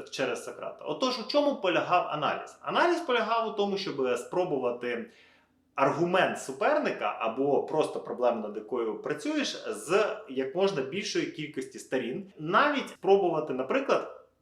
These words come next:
довести до абсурду. Тобто, е, доведення від абсурду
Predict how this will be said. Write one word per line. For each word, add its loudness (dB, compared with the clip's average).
довести 4
до 2
абсурду. -4
Тобто, 8
е, 0
доведення 4
від 0
абсурду 4